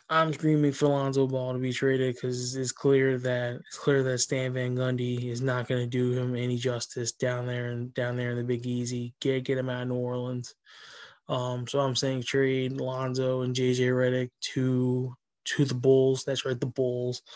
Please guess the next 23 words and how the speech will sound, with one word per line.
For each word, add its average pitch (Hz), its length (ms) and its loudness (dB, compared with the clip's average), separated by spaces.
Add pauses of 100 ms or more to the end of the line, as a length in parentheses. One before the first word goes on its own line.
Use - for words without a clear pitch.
(680)
Help 139 240 4
out 135 200 6
Zach 135 280 4
LaVine 131 460 2
and 127 180 -2
get 139 260 4
Zach 135 300 2
LaVine 131 300 4
a 123 60 2
floor 135 320 2
general, 131 640 2
a 135 80 0
guy 127 300 0
that 127 220 -4
can 123 80 -10
set 131 260 -2
him 131 140 0
up 127 260 -4
and 127 100 0
get 127 160 0
him 127 200 2
easy 127 240 0
buckets. 123 640 -2